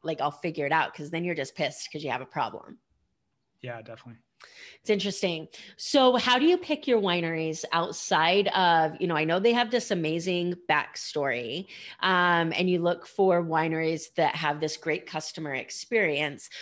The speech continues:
Speaker 1: Are you finding these through referrals? Are you finding them through your experience? Like,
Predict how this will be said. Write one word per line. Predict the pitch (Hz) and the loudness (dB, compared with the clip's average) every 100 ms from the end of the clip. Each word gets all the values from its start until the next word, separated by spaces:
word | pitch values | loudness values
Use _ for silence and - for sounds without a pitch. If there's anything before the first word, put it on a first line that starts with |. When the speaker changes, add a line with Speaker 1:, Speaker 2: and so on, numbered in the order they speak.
| - - | -6 0
Speaker 1:
Are | |
you | 202 202 | 2 2
finding | 202 202 208 226 233 | 2 2 2 0 0
these | 226 220 208 - | 0 -2 -4 -4
through | 190 165 | -2 -2
referrals? | 139 139 262 294 311 311 302 208 | -4 -4 2 4 4 4 2 0
Are | |
you | 175 170 | -2 -2
finding | 175 175 | -2 -2
them | 165 160 | -4 -6
through | 170 | -4
your | 156 95 | -4 -6
experience? | - - 277 269 262 254 247 | -10 -8 -2 0 0 -2 -2
Like, | 175 165 | -4 -4